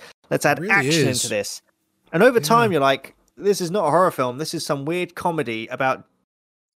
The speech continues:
Speaker 1: Jason on a boat, punching some dude's head off,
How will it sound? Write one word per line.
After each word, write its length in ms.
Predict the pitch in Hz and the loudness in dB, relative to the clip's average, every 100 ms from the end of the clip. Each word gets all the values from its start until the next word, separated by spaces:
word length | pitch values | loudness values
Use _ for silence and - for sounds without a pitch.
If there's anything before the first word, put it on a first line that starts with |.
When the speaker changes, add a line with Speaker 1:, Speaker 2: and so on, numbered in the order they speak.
| _ | _
Speaker 1:
Jason 680 | 131 156 175 - 156 143 139 - - _ _ _ _ _ _ _ _ _ - | 0 2 2 0 -2 -2 -6 -8 -20 _ _ _ _ _ _ _ _ _ 0
on 180 | 160 175 | 2 4
a 60 | |
boat, 420 | 156 165 135 131 _ _ _ _ _ _ - | 4 4 4 0 _ _ _ _ _ _ -6
punching 340 | 190 175 175 | -4 -4 -4
some 200 | 170 160 | -4 -2
dude's 240 | 160 156 | 0 0
head 140 | - 165 | 0 2
off, 320 | 135 - - | 2 0 -10